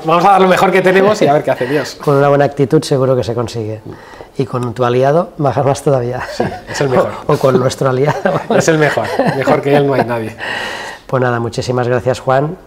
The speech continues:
Speaker 2: Un placer.
Speaker 1: Un placer.
Speaker 2: Y nada, ya sabéis, si queréis, estáis interesados en, en el proyecto Repuebla,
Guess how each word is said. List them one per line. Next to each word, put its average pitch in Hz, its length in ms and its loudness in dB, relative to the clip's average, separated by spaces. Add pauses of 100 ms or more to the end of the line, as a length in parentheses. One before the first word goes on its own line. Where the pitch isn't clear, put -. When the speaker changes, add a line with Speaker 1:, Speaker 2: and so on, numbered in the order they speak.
(100)
Speaker 2:
Un 131 100 -4
placer. 139 440 -2 (160)
Speaker 1:
Un 117 80 -10
placer. 104 360 -6
Speaker 2:
Y 135 80 2
nada, 127 280 2
ya 120 120 0
sabéis, 135 360 2
si - 180 -6
queréis, 123 500 0
estáis 127 280 0
interesados 131 560 2
en, 120 420 -2
en 127 60 -2
el 123 80 -2
proyecto 123 400 -2
Repuebla, 139 540 2